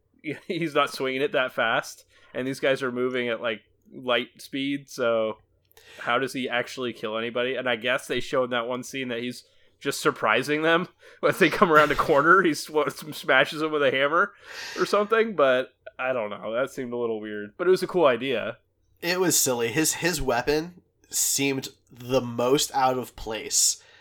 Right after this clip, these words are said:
Speaker 2: of anything else in the movie, just from a s-, like, stylistically. Like, if, if you want me to believe this universe, right, and I'm in this universe, I'm in this world,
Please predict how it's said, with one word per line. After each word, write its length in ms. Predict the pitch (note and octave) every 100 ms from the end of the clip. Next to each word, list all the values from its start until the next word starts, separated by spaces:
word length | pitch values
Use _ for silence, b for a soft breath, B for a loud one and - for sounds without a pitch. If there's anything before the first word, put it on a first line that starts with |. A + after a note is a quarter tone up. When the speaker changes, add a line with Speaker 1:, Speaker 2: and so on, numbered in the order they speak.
| b
Speaker 2:
of 120 | B2 A#2
anything 440 | C3+ C3+ C3+ C3
else 260 | A#2+ A#2 -
in 60 |
the 80 | A2+
movie, 260 | G#2+ G#2 G2+
just 200 | A2+ -
from 180 | C3 A#2
a 40 |
s-, 260 | G#2 - -
like, 200 | A2 A#2+
stylistically. 920 | - C#3 B2+ B2+ B2 - D3 D#3 D3+
Like, 180 | C3 -
if, 180 | A#2 - B B B
if 160 | C3 C3+
you 160 | F#3+
want 240 | G3+ F#3 D3+
me 120 | D#3
to 80 | D3
believe 440 | C#3 B2+ C3 C3
this 220 | B2+ -
universe, 520 | B2+ B2+ A2 G#2 F#2+ -
right, 180 | A2
and 100 | A2+
I'm 120 | A#2 B2+
in 200 | D3+ D#3
this 180 | D#3 -
universe, 400 | B2 A#2+ A2 G2+
I'm 120 | A2
in 120 | C3
this 180 | C#3 C3+
world, 440 | A2 A2 G#2+ F#2+